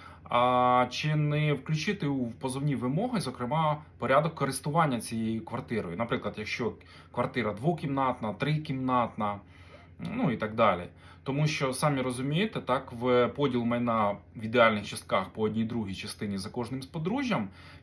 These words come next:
часто виникає потім з практики, я це бачу, виникають знову ж таки певні, а, протиріччя, певні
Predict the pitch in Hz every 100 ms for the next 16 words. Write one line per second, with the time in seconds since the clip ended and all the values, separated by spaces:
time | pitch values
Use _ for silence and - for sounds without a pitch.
0 | - 170 196 - 190 147 131 - 123 139
1 | 170 160 - 135 151 123 113 - 120 135
2 | - 101 107 98 101 127 165 151 110 110
3 | 131 139 123 104 127 131 113 - 101 104
4 | 85 135 139 120 113 101 87 - - -
5 | - - - 104 98 135 - 123 151 165
6 | 156 156 143 147 - 110 110 117 120 120
7 | 120 120 117